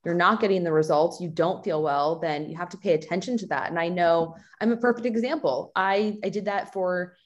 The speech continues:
years and years. I didn't really know what biofeedback was at that point. So I wasn't paying attention to it. And it was just more, more, more because I had to get a certain result. And then where that ended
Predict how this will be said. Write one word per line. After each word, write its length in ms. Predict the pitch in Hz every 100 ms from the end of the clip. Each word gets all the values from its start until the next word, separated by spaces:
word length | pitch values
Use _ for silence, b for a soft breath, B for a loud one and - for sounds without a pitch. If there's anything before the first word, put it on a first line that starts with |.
| b 202
years 560 | 185 233 226 214 202
and 260 | - 185 190
years. 340 | 285 185 185 -
I 80 | 196
didn't 180 | 233 220
really 200 | 220 196
know 680 | 180 185 233 202 226 226 B _
what 200 | 196 190
biofeedback 760 | 175 175 180 190 185 180 165 170
was 500 | 170 220 180 180 175
at 160 | 175 165
that 240 | 170 -
point. 420 | 180 156 185 214 208
So 540 | - 180 170 170 -
I 120 | 175
wasn't 360 | 175 180 185 -
paying 220 | 175 170
attention 480 | 160 269 349 294 196
to 220 | - 151
it. 280 | 160 233 - B B -
And 80 | 202
it 100 | -
was 140 | 196
just 180 | 208 202
more, 240 | 208 214
more, 240 | 214 196 185
more 380 | 233 302 214 208
because 240 | 196 190
I 80 | 175
had 280 | 180 190 190
to 80 | 170
get 280 | 175 170
a 40 | -
certain 280 | 180 147 160
result. 540 | 185 320 220 190 - b b b
And 100 | 214
then 240 | 214 208 208
where 200 | 214 214
that 200 | 196 -
ended 440 | 208 202 190 180